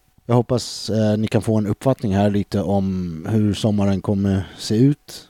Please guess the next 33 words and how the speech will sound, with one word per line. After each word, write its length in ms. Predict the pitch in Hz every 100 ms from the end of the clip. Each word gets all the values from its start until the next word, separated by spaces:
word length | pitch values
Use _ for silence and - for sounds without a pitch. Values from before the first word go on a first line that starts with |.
| _ -
på 320 | 104 98 76 - -
jamfronten 1040 | 104 110 95 92 - 120 131 139 - 135
eller 160 | 131 127
vad 80 |
man 80 | 127
ska 140 | - 131
säga. 280 | 123 117 117 _ _ _ _ _ _ _ _ _ - - - - - - _
Och 280 | 120 110 -
vi 140 | 120
kan 160 | 110 117
väl 100 | 113
ha 120 | 113
i 40 | 110
åtanke 520 | 98 104 98 98 95
att, 420 | 90 87 - -
eh, 500 | 90 90 85 82 82
det 80 | 90
här 100 | 95
är 40 |
inspelat 600 | 92 85 - 85 82 -
i 300 | 87 73 69
slutet 760 | - - 131 131 135 123 - 104
av 140 | 95
april 600 | 90 - 135 135 131 131 -
alltihop, 580 | 123 123 123 120 - - -
och 340 | - 110 101 -
det 140 | 104
kan 240 | 95 101 92
ju 80 | 82
lika 260 | 80 -
gärna 180 | - 160
förändras 720 | - 165 165 170 160 - - _ _ _ - _ _ _ _
till 160 | -